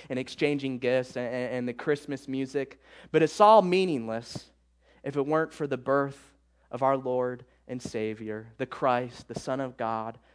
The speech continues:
Jesus Christ. And, and so as you celebrate Christmas th-, this year, please, please, please remember the true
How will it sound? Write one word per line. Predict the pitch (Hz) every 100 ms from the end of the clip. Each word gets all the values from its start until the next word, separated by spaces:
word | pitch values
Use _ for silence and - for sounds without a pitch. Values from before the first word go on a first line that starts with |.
| _
Jesus | - 120 117 117 113 -
Christ. | - 113 104 107 - -
And, | 120
and | 127 127
so | 156
as | 151 147
you | 143
celebrate | - 202 202 156 165 160 -
Christmas | - 170 - 165 151 - - - -
th-, | 139 139
this | 143 - -
year, | 123 120 120 120 _ _ -
please, | 175 185 185 180 170
please, | - 151 151 143
please | - 147 127 107 107 - - - _ - _ -
remember | 139 139 143
the | 135 123
true | - - 156 165 165 160